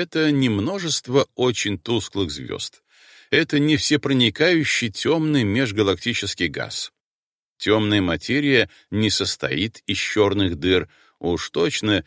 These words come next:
не из привычных их представителей, постепенно осваиваемых астрономами.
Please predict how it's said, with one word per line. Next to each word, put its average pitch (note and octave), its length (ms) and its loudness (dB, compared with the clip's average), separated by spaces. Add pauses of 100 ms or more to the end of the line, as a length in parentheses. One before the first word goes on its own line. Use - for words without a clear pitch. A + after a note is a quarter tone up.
(140)
не G#2+ 200 0
из - 120 -2
привычных F#2+ 760 -4
их A#2 220 -2
представителей, E2 880 -2 (240)
постепенно A2+ 720 -2
осваиваемых F2 960 0
астрономами. B1+ 800 -6